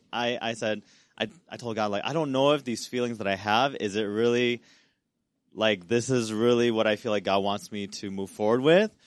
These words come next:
Or is this another one of those proximity things?" Like, I don't know why I'm thinking, like, proximity mine and, <laughs> like, you know, if you get too close, it's not gonna be good. So, um, I, I think for me, what made me feel like, okay, this is a little bit different as I was praying. I mean, number one, just spending time in prayer,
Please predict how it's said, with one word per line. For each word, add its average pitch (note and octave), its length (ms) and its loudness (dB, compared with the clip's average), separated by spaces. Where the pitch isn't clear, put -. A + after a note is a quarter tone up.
Or B2+ 500 6
is A#2 160 -2
this C3+ 180 -2
another A#2 320 2
one A2 160 -2
of A2 80 -2
those G#2+ 180 0
proximity G2+ 920 -4
things?" G2 360 -2
Like, F#2+ 200 -6
I A#2 60 -12
don't C3 100 -4
know A2+ 60 0
why G#2+ 160 0
I'm G2+ 180 -6
thinking, A2+ 200 -4
like, G2+ 160 -4
proximity G#2+ 420 -4
mine G2+ 280 -2
and, G2+ 220 -4
<laughs> E3 120 -2
like, B2+ 180 -2
you B2 160 4
know, A2+ 120 4
if B2+ 260 2
you C#3 80 2
get C#3+ 140 2
too E3 120 2
close, C#3+ 280 4
it's B2 100 -8
not B2+ 120 -2
gonna B2+ 120 -4
be A2 100 0
good. G#2 320 4
So, A2 300 2
um, G#2+ 360 0
I, D#3+ 240 4
I E3+ 60 4
think F#3+ 180 0
for D#3+ 180 0
me, C#3 380 4
what B2 380 2
made A#2 440 -4
me A2+ 200 -4
feel A#2+ 200 -4
like, G#2+ 220 0
okay, G#2 220 -6
this G#2 200 -6
is A2+ 80 -12
a G#2+ 60 -6
little G#2+ 180 -2
bit F#2+ 200 -6
different G#2+ 420 -6
as G2 180 -8
I F#2 100 -4
was F#2 180 -8
praying. G2+ 360 -4
I G#2+ 40 -4
mean, B2 140 -2
number C3+ 200 0
one, B2+ 200 2
just G#2+ 140 -8
spending A2+ 300 -4
time C3 240 -6
in C3 80 -8
prayer, C3+ 480 -2